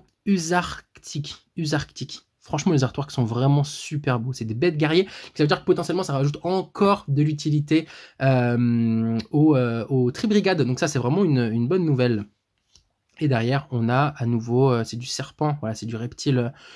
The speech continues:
Logdoadic. Tac, donc c'est la première super, euh, de ces boosters-là. J'aime beaucoup, euh, j'aime beaucoup les artworks de cette, euh, de cet archétype. Allez, on enchaîne. Euh, oh, mais les noms, sérieusement, c'est de la torture à chaque fois. L'usure arctique.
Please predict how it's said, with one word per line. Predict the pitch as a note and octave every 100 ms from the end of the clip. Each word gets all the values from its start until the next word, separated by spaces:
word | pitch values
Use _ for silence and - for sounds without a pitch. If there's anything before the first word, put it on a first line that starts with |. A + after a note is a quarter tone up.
| - -
Logdoadic. | D3+ D#3 C#3+ D3 C3+ B2+ - - A2+ G#2+ _ _ _ _ -
Tac, | C#3 -
donc | A2+
c'est | -
la | B2+
première | - D#3
super, | - - D3+ D#3+
euh, | C3+ A#2+ A2
de | B2
ces | D3+
boosters-là. | C3+ C#3 F#3+ - - -
J'aime | C#3+ E3+
beaucoup, | G3+ - G3
euh, | D3+
j'aime | C3 B2+
beaucoup | C3+
les | D#3
artworks | B2 - C3
de | A#2
cette, | A2 C#3+ -
euh, | G#2+ G2 G#2 - -
de | A2+
cet | B2+ -
archétype. | - C#3+ - G#2 G#2+ - - - - - - - _ _ - _ _ _ -
Allez, | A2+ G2+ -
on | C3
enchaîne. | B2 - C#3 D3 D#3 D3+ D3+ - - _ _ -
Euh, | C#3+ C#3+ C#3 C#3 C#3 C#3+ C#3 C#3 C#3 C#3 C3+ _ - -
oh, | A#2+
mais | A2+
les | F3
noms, | A3+ C#4+ A3+ B2+
sérieusement, | F3+ G3 G#3+ A#3+
c'est | A3 B2+
de |
la | C3
torture | - - - G#3+ C#3+
à |
chaque | C3 C#3+ -
fois. | C3+ A2+ _ - - -
L'usure | D3 D3+ A#2+
arctique. | - -